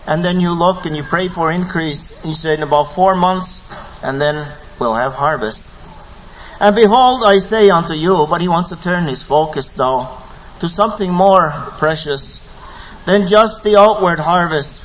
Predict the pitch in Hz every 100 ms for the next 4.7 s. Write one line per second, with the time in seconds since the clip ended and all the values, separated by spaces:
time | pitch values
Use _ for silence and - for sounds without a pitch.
0 | - - - 190 220 208 233 202 220 226
1 | - 247 254 254 240 254 240 233 190 196
2 | 202 202 180 175 185 202 196 156 143 143
3 | 160 160 156 151 208 220 190 160 160 165
4 | 170 160 156 165 170 156 -